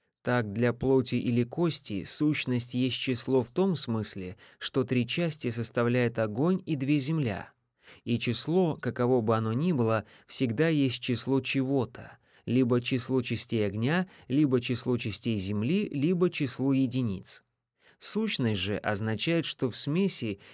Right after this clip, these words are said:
имеется такое-то количество одного вещества против такого-то количества другого. Но это уже не число, а соотношение смеси телесных чисел или каких бы то ни было других. Таким образом, число,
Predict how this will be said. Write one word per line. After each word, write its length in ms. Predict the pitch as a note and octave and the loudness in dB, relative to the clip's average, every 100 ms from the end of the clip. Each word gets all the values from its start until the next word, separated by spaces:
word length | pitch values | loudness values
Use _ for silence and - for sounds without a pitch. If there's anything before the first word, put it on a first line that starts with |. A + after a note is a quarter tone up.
| - | 0
имеется 600 | A#2+ C3+ F#3+ F3+ - D#3+ | 2 4 2 2 0 -2
такое-то 480 | C#3 C3+ F#3+ F3+ | -2 2 2 2
количество 680 | D3+ C3+ D#3 E3+ D#3 - D3+ | 0 2 0 0 -4 -2 0
одного 460 | C3+ A2+ C3+ C#3+ D3 | 0 2 2 2 2
вещества 760 | A#2+ - A2 - A#2+ E3 G3 - - - | 0 -2 -4 -6 0 0 0 -4 -18 -2
против 400 | D3 G3+ G#3+ F#3+ | 2 2 0 -2
такого-то 520 | D3+ C#3+ F#3 F#3+ F3+ | -4 0 2 2 0
количества 560 | - C#3+ D#3+ D#3 - D#3+ | 0 0 0 -4 -4 0
другого. 720 | F3 F3+ C3+ A2 - - - - - - | 2 2 0 -4 -4 -12 -20 -20 -14 -2
Но 180 | B2+ | 0
это 280 | - B2+ C3 | 2 2 2
уже 220 | B2+ A#2+ | 2 2
не 140 | B2+ A#2+ | 2 2
число, 520 | A#2+ A2+ D3+ F#3 F#3 | 0 -2 2 2 2
а 80 | D#3 | 0
соотношение 880 | C#3 C#3 A#2+ C3 B2 D3+ D3+ C3 A#2+ | 0 0 2 0 0 0 0 2 0
смеси 520 | - B2+ D3+ C#3 C#3+ | 0 0 0 0 0
телесных 640 | - B2 D3+ F#3 - D#3 | 0 2 2 2 0 -4
чисел 520 | - E3+ D3 D3 C3+ - - | -2 -2 0 0 -2 -4 -12
или 300 | - F#3 F#3 | -2 2 4
каких 400 | D3 C3+ C#3 D#3 | 4 0 2 0
бы 100 | B2+ | 0
то 160 | C3 B2 | 0 2
ни 160 | A#2+ C3 | 2 2
было 240 | B2 B2 | 2 2
других. 600 | A2 A#2+ G2+ F#2+ - - _ _ _ _ | 2 -2 -2 -6 -10 -20 _ _ _ _
Таким 380 | A2+ G2+ A2+ B2+ | -4 -2 0 0
образом, 600 | F3+ C3+ A2 F#2+ F#2+ G2+ | 2 2 0 0 -4 -4
число, 640 | - A2 - E3 G3 B2 | -4 -4 0 2 2 0